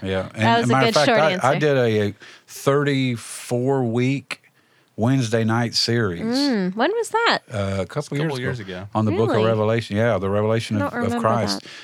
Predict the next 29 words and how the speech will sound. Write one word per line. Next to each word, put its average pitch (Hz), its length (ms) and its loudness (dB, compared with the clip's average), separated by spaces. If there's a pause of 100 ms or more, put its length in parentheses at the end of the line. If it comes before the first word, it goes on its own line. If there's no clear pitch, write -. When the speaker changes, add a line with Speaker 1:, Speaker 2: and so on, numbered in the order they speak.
(200)
Speaker 2:
Thir-, 120 240 0
I, 120 260 -2
I - 140 -8
think 147 240 -2
it 151 80 -4
was, - 320 -12 (180)
uh, 117 220 0
almost 156 400 0
a 139 80 2
whole 165 180 2
year. 147 400 -2 (140)
Speaker 1:
Hmm. 214 200 -6 (300)
Speaker 2:
And, 117 260 2
and 123 160 2
I, 127 140 2
and 123 140 4
again, 127 260 2
and 123 160 2
even 143 260 2
in 127 120 2
a 110 80 2
whole 117 160 2
year, 110 240 2
we 92 100 -6
didn't 92 240 -2
exhaust 95 380 0
Speaker 1:
Didn't, - 240 -4
Speaker 2:
it. - 40 -8
Speaker 1:
yeah, 170 260 -4